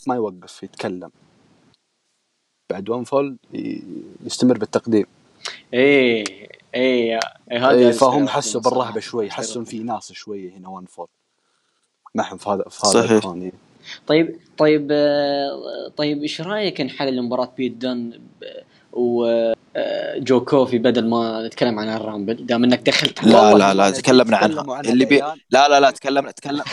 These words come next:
Speaker 1: <laughs>
Speaker 3: تكلمنا عنها،
Speaker 1: إيه،
Speaker 3: تكلمنا
Speaker 1: تكلم
Speaker 3: عنها.
Speaker 1: عنها.
Speaker 3: لا يغ-، لا يغركم.
Speaker 1: إيه.
Speaker 3: تكلمنا في حلقة التيك
Speaker 1: اللي
Speaker 3: أوفر.
Speaker 1: يبغى الحلقة يحصلها
Speaker 3: أنا
Speaker 1: في
Speaker 3: وال-
Speaker 1: الساوند
Speaker 2: لا،
Speaker 1: كلاود
Speaker 2: هذه،
Speaker 1: والأنكور
Speaker 2: هذه
Speaker 1: والآيتونز.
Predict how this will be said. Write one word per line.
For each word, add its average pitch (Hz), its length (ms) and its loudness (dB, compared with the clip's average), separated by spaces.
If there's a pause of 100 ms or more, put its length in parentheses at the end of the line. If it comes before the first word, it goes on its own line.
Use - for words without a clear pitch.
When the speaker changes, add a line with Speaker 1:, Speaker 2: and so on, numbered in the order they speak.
(160)
Speaker 1:
<laughs> - 200 -20
Speaker 3:
تكلمنا 156 400 2
عنها، 131 320 -2
Speaker 1:
إيه، - 160 -14
Speaker 3:
تكلمنا 127 260 4
Speaker 1:
تكلم 131 300 4
Speaker 3:
عنها. 107 120 2
Speaker 1:
عنها. 104 120 -2
Speaker 3:
لا 139 160 4
يغ-، 131 100 -12
لا 139 120 0
يغركم. 113 360 -4
Speaker 1:
إيه. - 160 -20 (140)
Speaker 3:
تكلمنا 143 320 -6
في 143 120 -14
حلقة 170 420 -4
التيك - 340 -6
Speaker 1:
اللي 135 100 4
Speaker 3:
أوفر. 135 120 4
Speaker 1:
يبغى 123 120 -2
الحلقة 151 260 -2
يحصلها 123 360 -4
Speaker 3:
أنا 156 80 -2
Speaker 1:
في 156 60 0
Speaker 3:
وال- 123 180 0
Speaker 1:
الساوند 139 300 -2
Speaker 2:
لا، - 60 -16
Speaker 1:
كلاود 170 240 6
Speaker 2:
هذه، 135 180 2
Speaker 1:
والأنكور 131 460 -4
Speaker 2:
هذه 123 580 -6 (280)
Speaker 1:
والآيتونز. 110 600 -8